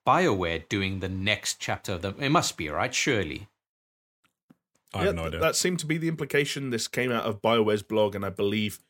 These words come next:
Speaker 3: it was written by Casey Hudson. Uh, Casey Hudson has kind of been the de facto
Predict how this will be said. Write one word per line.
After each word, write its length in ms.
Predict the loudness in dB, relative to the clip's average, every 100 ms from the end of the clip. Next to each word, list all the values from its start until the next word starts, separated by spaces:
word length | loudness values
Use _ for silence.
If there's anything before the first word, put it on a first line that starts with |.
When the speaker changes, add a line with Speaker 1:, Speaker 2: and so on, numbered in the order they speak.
| _ _
Speaker 3:
it 120 | 0
was 160 | 0 -2
written 420 | 2 2 2 -4
by 180 | 0 -2
Casey 420 | 0 -4 -2 -4
Hudson. 460 | -4 -4 -4 -6 -8 _ _ _ _ -12
Uh, 120 | -12
Casey 300 | -6 -4 -4
Hudson 320 | -6 -6 -6 -8
has 180 | -8
kind 160 | -6 -6
of 100 | -2
been 220 | -2 0
the 100 | -4
de 120 | -6 -8
facto 840 | -4 -4 -6 -6 -4 -2 -4 -8